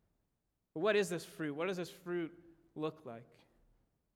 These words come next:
We'll see that the fruit is a result of abiding. And it's abiding in who Jesus is. And it comes out in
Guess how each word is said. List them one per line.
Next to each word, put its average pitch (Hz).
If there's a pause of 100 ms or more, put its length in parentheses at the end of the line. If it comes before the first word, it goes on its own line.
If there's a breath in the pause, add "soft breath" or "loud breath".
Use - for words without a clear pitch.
(2500)
We'll 165
see 220
that 196
the 185
fruit 196
is 160
a 165
result 190
of 165
abiding. 151 (1600 loud breath)
And 165
it's 156
abiding 175 (1400 loud breath)
in 156
who 165
Jesus 151
is. 131 (1040)
And 147
it 147 (160)
comes 202
out 180
in 151